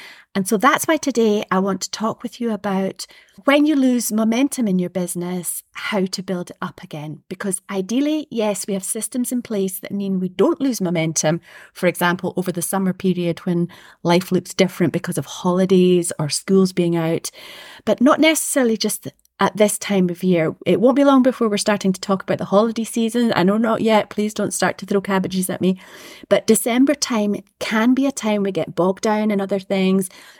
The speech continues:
and feel business momentum slip. Or really just any time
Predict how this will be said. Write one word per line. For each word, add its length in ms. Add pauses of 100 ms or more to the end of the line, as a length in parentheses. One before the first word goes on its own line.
and 160
feel 180
business 400
momentum 480
slip. 400 (800)
Or 100
really 260
just 220 (140)
any 260
time 380